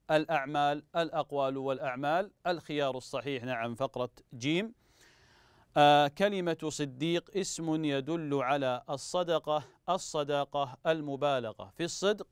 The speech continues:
نعم، الخيار كذلك جيم. آه، نستكمل التقويم. هنا نريد في هذا السؤال أن نكتب المصطلح المناسب للتعريف التالي: اسم جامع لكل خير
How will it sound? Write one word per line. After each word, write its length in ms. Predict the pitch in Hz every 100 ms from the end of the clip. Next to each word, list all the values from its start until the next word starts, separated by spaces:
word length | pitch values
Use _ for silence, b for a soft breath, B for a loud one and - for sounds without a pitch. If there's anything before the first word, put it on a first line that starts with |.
| _
نعم، 360 | 143 139 143 143
الخيار 680 | 156 135 143 139 135 120 -
كذلك 680 | - 127 135 127 123 123 117 -
جيم. 360 | 120 151 190 233 - b b b b b b b b -
آه، 260 | 151 151
نستكمل 800 | 151 151 - 202 185 170 156 151 - _ _
التقويم. 800 | 156 - 143 - 139 156 196 220 -
هنا 340 | 156 185 180 165
نريد 400 | 151 151 156 139
في 180 | 139
هذا 220 | 139 143 139
السؤال 580 | - 135 147 143 143
أن 220 | 143 135 139
نكتب 500 | 170 - 175 170 175
المصطلح 840 | 143 139 160 - 156 151 151 - -
المناسب 800 | 165 160 139 131 156 151 160 135
للتعريف 720 | 131 - 135 123 135 135 -
التالي: 500 | 165 - 185 139 98 - b b b b b
اسم 540 | 185 208 175 175 175 170 - 165
جامع 800 | 139 160 165 151 147 127 113 104 _
لكل 540 | 139 139 165 160 139 131
خير 540 | 156 175 214 233 214